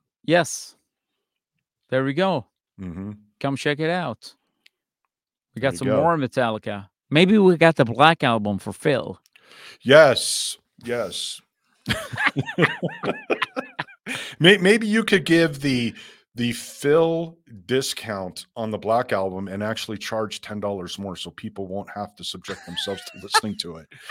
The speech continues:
Speaker 1: Oh my God. And we got
Speaker 2: Uh,
Speaker 1: some Metallica merch. We got some t-shirts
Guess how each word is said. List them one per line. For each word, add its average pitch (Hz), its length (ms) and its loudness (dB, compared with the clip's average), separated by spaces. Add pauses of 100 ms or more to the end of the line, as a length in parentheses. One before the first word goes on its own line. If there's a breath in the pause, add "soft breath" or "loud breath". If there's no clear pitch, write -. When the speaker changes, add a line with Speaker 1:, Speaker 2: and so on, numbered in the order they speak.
(3250 loud breath)
Speaker 1:
Oh 190 320 8
my 135 320 2
God. 120 560 -2 (680)
And 208 180 4
we 226 80 6
got 247 200 4
Speaker 2:
Uh, - 20 -8
Speaker 1:
some 208 140 -4
Metallica 214 500 0
merch. 123 420 -6
We 127 100 -12
got 139 240 -2
some 139 160 -12
t-shirts 139 800 -10